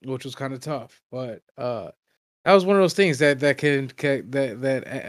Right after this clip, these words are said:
uh, contribute to, um, attachments, uh, symptoms of attachment issues. Uh, limit-, limited experience of positive em-, emotions. Now,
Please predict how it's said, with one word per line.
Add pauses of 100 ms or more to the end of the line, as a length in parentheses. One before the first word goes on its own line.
uh, (120)
contribute
to, (380)
um, (420)
attachments,
uh,
symptoms
of
attachment
issues. (460)
Uh, (840)
limit-, (100)
limited
experience
of
positive
em-,
emotions. (400)
Now,